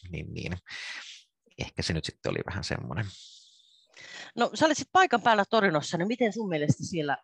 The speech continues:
Speaker 2: hommat sujui?
Speaker 1: Ihan siis omalta kohdalta niin kun yllättävänkin hyvin,
Speaker 2: Mm.
Speaker 1: että niin kun toimittajana tietenkin tärkeintä on, että logistiikka pelaa ja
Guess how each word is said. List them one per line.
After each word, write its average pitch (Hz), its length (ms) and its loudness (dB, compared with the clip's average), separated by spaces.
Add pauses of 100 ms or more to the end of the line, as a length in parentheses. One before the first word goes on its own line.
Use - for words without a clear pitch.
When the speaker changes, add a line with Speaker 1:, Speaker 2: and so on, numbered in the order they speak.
(160)
Speaker 2:
hommat 139 380 -2
sujui? - 520 -14 (1500)
Speaker 1:
Ihan 233 440 4 (100)
siis 147 180 4
omalta 156 260 6
kohdalta 107 380 4
niin 87 160 0
kun 85 280 -4 (260)
yllättävänkin 139 680 2
hyvin, 139 240 2
Speaker 2:
Mm. 185 500 -2
Speaker 1:
että - 200 -8
niin 101 180 -6
kun 95 260 -4 (920)
toimittajana 90 720 2 (280)
tietenkin 87 320 -2 (240)
tärkeintä 82 480 0
on, 76 120 -2
että 90 180 -2
logistiikka 104 680 2
pelaa 76 400 0
ja 76 140 -2